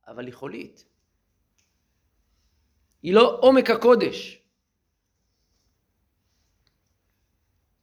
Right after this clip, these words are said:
עומק הנשמה. יש אנשים כאלו, שאצלם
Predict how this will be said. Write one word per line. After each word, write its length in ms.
עומק 260
הנשמה. 420
יש 320
אנשים 400
כאלו, 520
שאצלם 480